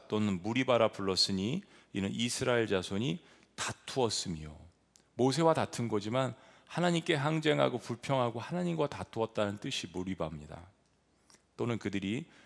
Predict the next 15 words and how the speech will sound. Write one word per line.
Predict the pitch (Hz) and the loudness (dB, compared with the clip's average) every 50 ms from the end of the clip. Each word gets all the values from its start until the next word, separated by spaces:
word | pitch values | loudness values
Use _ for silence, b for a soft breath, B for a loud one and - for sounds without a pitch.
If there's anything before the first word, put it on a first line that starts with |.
| b b - | b b -4
여호와를 | 92 98 98 98 98 92 90 92 95 101 107 | 0 2 2 4 4 4 4 2 2 0 0
시험하여, | - - - - - - 156 151 139 117 92 78 73 69 69 71 76 - _ _ _ _ _ _ _ _ _ _ _ _ _ _ _ _ _ _ - | 0 0 0 0 0 2 2 2 0 0 -2 -4 -6 -8 -10 -14 -18 -20 _ _ _ _ _ _ _ _ _ _ _ _ _ _ _ _ _ _ -2
인간이 | 101 110 117 123 120 127 135 | 0 4 4 4 4 4 2
백성이 | 127 113 104 95 - - - 127 123 120 | 0 -2 -2 -2 -2 -2 -2 -2 -2 -4
하나님을 | 104 123 151 170 170 170 156 151 135 | -4 -4 -4 -2 -2 0 -2 -2 -2
시험했다는 | - - - 143 139 131 123 - - 101 95 82 | -2 -2 -2 -2 -2 -4 -6 -6 -6 -6 -4 -4
이야기예요. | 76 76 71 71 - - - - 90 104 117 135 156 - _ _ _ _ _ _ _ - | -6 -6 -8 -8 -8 -10 -12 -10 -10 -10 -10 -10 -12 -16 _ _ _ _ _ _ _ -4
이르기를, | 101 104 101 98 95 110 123 143 - b b b b b | -2 -2 -2 -2 -2 -2 -2 -2 -4 b b b b b
"여호와께서 | - 98 104 110 110 113 110 - 120 117 - 127 | 2 4 4 6 4 4 2 0 -4 -4 -2 -2
우리 | 107 98 95 95 | -4 -4 -4 -4
중에 | 90 98 98 117 135 165 175 b b b b b b b | -4 -4 -4 -2 -2 -4 -4 b b b b b b b
계신가 | - - 113 110 120 127 127 - - 151 156 160 165 170 180 196 214 220 220 214 - - - - - - _ _ | -8 -2 2 4 4 6 6 4 4 4 4 4 6 6 8 8 8 6 4 2 -2 -10 -18 -20 -20 -20 _ _
안 | - 104 110 101 - 131 123 | 0 0 0 0 0 -2 0
계신가 | 123 120 107 95 - 101 95 92 85 95 104 123 147 185 - - - - - - _ - | 2 2 2 2 0 -2 -2 -2 2 4 4 4 4 2 -2 -8 -16 -20 -20 -20 _ -8
하였음이었더라." | - 123 117 113 104 - - - 95 87 80 73 71 - - - - - - - 95 92 | -2 2 2 4 4 2 0 0 -2 -2 -2 -4 -6 -8 -10 -10 -10 -10 -12 -14 -16 -18